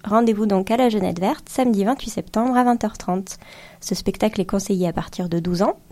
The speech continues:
Tarif plein douze euros, réduit neuf euros. Réservation recommandée au zéro quatre soixante-six quarante-cinq vingt-trois soixante ou sur w w w point la jeunette verte point f r.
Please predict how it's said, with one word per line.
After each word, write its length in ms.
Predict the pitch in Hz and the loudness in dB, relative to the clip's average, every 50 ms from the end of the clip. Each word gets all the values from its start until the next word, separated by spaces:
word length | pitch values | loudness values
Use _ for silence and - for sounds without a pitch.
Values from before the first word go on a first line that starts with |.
| - - | -4 -2
Tarif 340 | 233 233 226 220 - - - | 0 2 2 2 0 -2 -4
plein 200 | - 180 175 175 | -2 -2 0 0
douze 260 | 202 277 311 - 220 | 0 0 2 2 2
euros, 340 | 175 175 - 208 277 - - - | 2 4 4 4 4 2 0 -4
réduit 420 | 220 196 196 180 165 - 208 226 | -4 -2 -2 -4 -4 -4 -2 0
neuf 300 | 247 240 262 302 - - | 2 4 2 2 4 2
euros. 240 | 294 247 214 214 - - - - - - - - - - - | 2 4 2 0 0 -6 -18 -20 -20 -20 -20 -20 -20 -10 0
Réservation 540 | - 240 214 214 208 196 196 196 - - 208 | 2 2 4 4 2 2 2 0 2 2 2
recommandée 640 | 190 190 190 - 185 180 170 165 170 190 214 247 262 | 2 2 0 0 0 0 0 0 2 2 4 6 6
au 60 | 226 | 4
zéro 260 | 190 196 214 226 202 | 4 2 2 2 0
quatre 240 | 190 - - - - | 0 -2 -4 -6 -2
soixante-six 600 | - - 247 - 196 185 185 - 294 359 370 - - | -2 -2 0 0 -2 -2 -2 -2 -2 -2 -2 -4 -6
quarante-cinq 760 | - 240 214 190 190 190 190 - - 180 175 175 - - - - | -4 -4 -2 0 0 -2 -2 -2 -2 -2 -2 -4 -6 -12 -14 -10
vingt-trois 560 | - 202 202 220 226 220 - - - - - - - - | -6 -4 -2 -2 -2 -2 -2 -2 -2 -2 -2 -4 -12 -14
soixante 640 | - - - 196 175 175 - 190 220 302 - - - - - - - - - - - - | -10 -4 -2 -2 -2 0 -2 -2 -2 -2 -4 -6 -14 -18 -20 -20 -20 -20 -20 -14 -2 0
ou 120 | 285 294 | 0 2
sur 160 | - - 214 | 2 0 -4
w 260 | - - - - 285 | -2 0 2 2 4
w 300 | 269 269 233 214 214 196 | 4 2 2 2 2 2
w 140 | 185 180 175 | 2 0 -2
point 260 | - - - 226 285 - - - - - | -4 -2 -2 -2 -2 -2 -8 -18 -10 -6
la 180 | 214 208 196 185 | -2 -2 -2 0
jeunette 320 | 196 185 180 175 165 175 | 0 0 -2 -2 -2 -4
verte 220 | 202 262 - - - | -4 -6 -6 -6 -4
point 240 | - 269 262 247 | -4 -2 -2 -4
f 80 | - - | -4 -6
r. 180 | 190 190 - | -8 -8 -8